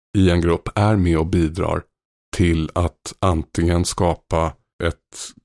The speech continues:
klimat präglat av mer psykologisk trygghet, minskad mellanmänsklig risk eller tvärtom. Vi är hela tiden med och påverkar alla grupper, alla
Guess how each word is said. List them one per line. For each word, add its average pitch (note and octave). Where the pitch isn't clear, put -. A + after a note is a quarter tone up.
klimat E2
präglat D#2+
av D#2+
mer A2
psykologisk -
trygghet, F#2+
minskad F2
mellanmänsklig E2
risk D2
eller E2+
tvärtom. -
Vi G2+
är G2
hela A2+
tiden E2
med D#2
och D2+
påverkar F2+
alla F#2+
grupper, F2
alla D#2+